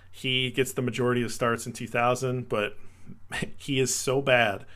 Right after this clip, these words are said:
that he does not record another start in the N F L after that season, which is, like, some kind of terrible for a first round draft pick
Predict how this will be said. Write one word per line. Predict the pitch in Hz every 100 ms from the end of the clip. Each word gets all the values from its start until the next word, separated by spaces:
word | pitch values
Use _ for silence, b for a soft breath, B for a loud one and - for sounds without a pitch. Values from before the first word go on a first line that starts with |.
| b b -
that | -
he | 135
does | 127 113
not | 120 127
record | 123 - 131 113
another | 107 117 110
start | - 117 107
in | -
the | 107
N | 104
F | 101 -
L | 101 95 - -
after | 127 113 107
that | 98
season, | - - - - - b b b b -
which | 135
is, | 139 135 - - -
like, | 160 139 -
some | - - 147 143
kind | - 120 120
of | 101
terrible | - 110 113 127 143 -
for | 123 110
a |
first | - 120 -
round | 117 107
draft | 107 104
pick | - 151 -